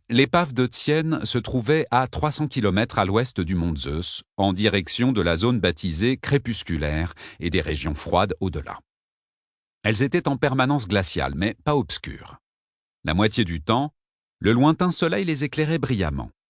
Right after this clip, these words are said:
Cependant, même à la fin du long jour solaire européen, la température restait bien au-dessous de zéro. Comme l'eau liquide ne pouvait exister que dans l'hémisphère éclairé par Lucifer,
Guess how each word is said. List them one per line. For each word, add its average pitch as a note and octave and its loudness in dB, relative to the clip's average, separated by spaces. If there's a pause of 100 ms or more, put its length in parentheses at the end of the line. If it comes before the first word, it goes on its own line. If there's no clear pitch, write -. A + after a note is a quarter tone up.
(480)
Cependant, C3+ 2 (160)
même F#2+ 0
à E2 0
la D2+ -2
fin G#2+ 2
du C#2+ -6
long G2 0
jour F2+ -4
solaire D#2+ -2
européen, D#2 -4 (520)
la A2+ 4
température D#3 2
restait C3 0
bien A2 2
au-dessous F2+ -2
de A2+ 0
zéro. D#2 -6 (720)
Comme A#2 4
l'eau C3 4
liquide A2+ -2
ne D2+ -2
pouvait F#2+ 0
exister F#2 0
que E2+ -2
dans D#2 0
l'hémisphère F2+ 0
éclairé D2 -4
par C#2 -4
Lucifer, E2+ -4